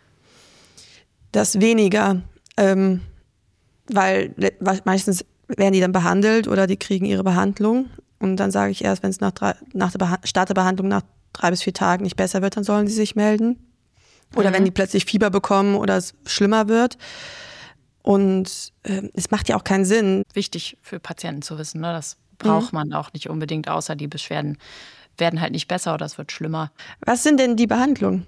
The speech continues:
Speaker 1: Ich habe jetzt gerade schon ein bisschen angefangen.
Speaker 2: Ja, genau. Also ich
Speaker 1: <laughs>
Speaker 2: versuche mal erstmal abzuklopfen, ne? Ist ein Harnwegsinfekt, der vielleicht auch schon länger besteht, ne? Wann melden sich die Leute? Kommen die direkt an Tag eins und sagen, „Ich habe seit zwei Stunden Ziehen in der Blase“?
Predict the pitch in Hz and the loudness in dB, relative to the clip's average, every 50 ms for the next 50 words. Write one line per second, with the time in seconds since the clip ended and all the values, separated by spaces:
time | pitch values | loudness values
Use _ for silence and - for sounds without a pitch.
0 | - _ - - - 202 - 190 - - - 190 - - 190 190 180 - - 208 | -12 _ -10 -6 -4 -2 -2 -2 -2 -2 -2 -2 0 0 0 0 0 0 -2 -2
1 | 196 190 202 202 180 - - 190 185 175 - _ _ _ _ _ _ _ _ _ | 0 0 0 0 0 -2 -2 -2 -2 -4 -6 _ _ _ _ _ _ _ _ _
2 | _ _ _ _ _ - - 175 170 160 180 180 180 165 156 156 - - - - | _ _ _ _ _ -6 -4 -2 -2 -2 0 0 0 0 0 -2 -6 -10 -20 -18
3 | - - - 185 - - 165 170 180 - 180 - 214 208 - - 196 175 185 202 | -18 -18 -16 -8 -6 -4 0 2 2 2 2 0 -4 -4 -4 -4 -4 -4 -4 -6
4 | 202 - 196 185 185 180 170 - - - 175 175 - - - - - - - - | -6 -4 -2 0 0 2 0 0 -2 -4 -4 -4 -4 -4 -4 -4 -6 -8 -8 -10
5 | 190 - - 196 185 - - - 180 175 175 185 190 190 170 - - - 170 - | -8 -6 -6 -6 -6 -6 -6 -6 -4 -2 0 0 -2 -2 -6 -8 -12 -10 -10 -10
6 | - - - - - - - - - - 156 165 165 165 170 175 170 170 170 165 | -10 -12 -12 -10 -10 -10 -10 -10 -8 -6 -6 -4 -4 -4 -4 -4 -4 -4 -4 -6
7 | - - 170 165 - - 165 160 _ - - - - _ - 165 165 160 160 156 | -6 -8 -10 -8 -6 -6 -8 -8 _ -12 -18 -18 -16 _ -10 -6 -4 -4 -4 -4
8 | 156 - - 170 160 147 - 156 - - 170 160 165 165 165 160 151 160 156 - | -6 -6 -8 -8 -8 -8 -8 -10 -8 -8 -6 -6 -4 -4 -4 -4 -4 -6 -8 -8
9 | - 202 208 220 - 190 185 185 175 165 165 165 175 190 202 202 190 185 190 - | -6 -6 -6 -6 -4 -4 -4 -4 -2 -4 -4 -2 -2 -2 -2 -2 -4 -4 -6 -8
10 | - 185 180 180 175 185 175 - - 175 175 170 170 - 170 175 175 - - 165 | -8 -6 -4 -4 -4 -6 -6 -6 -6 -6 -4 -6 -6 -4 -4 -4 -4 -4 -6 -8
11 | 160 - - 165 - - - 180 196 - 190 170 - 180 170 170 170 165 - 180 | -6 -6 -8 -8 -6 -6 -6 -6 -6 -8 -8 -8 -4 -4 -4 -4 -4 -6 -8 -8
12 | 170 - 170 160 - - - 170 160 160 - - 180 170 170 - 170 165 - - | -8 -8 -8 -8 -8 -8 -6 -6 -6 -6 -6 -6 -6 -8 -6 -6 -8 -8 -8 -8
13 | - 185 175 170 165 160 165 160 160 170 170 180 202 208 202 208 214 | -8 -8 -6 -6 -4 -4 -6 -6 -4 -2 -2 -2 -2 -2 -4 -6 -8